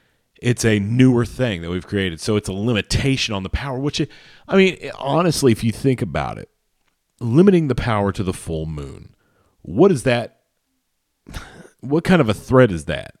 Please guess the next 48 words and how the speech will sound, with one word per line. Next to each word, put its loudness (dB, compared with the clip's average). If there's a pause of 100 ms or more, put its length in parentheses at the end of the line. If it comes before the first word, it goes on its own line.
realistically? 4
Like, -6
you 2
would 6
just, 4
n-, -4 (460)
I -12
mean, 2
instinctually, 2
if -4
you 6
were 4
the 0
werewolf -2
and -6
you -6
could -8
only -4
change -6
at -4
a -4
full -10
moon, -4
you -6
would -8
just -12
find -8
somebody -8
to -10
help -8
you -8
and -10
be -10
like, -12
"Hey, -10 (640)
I -8
need -4
to -8
go 0
somewhere -8 (300)
where -4
I 0
won't -2
kill -8
people. -8 (480)
Put -2
me -8
there, -8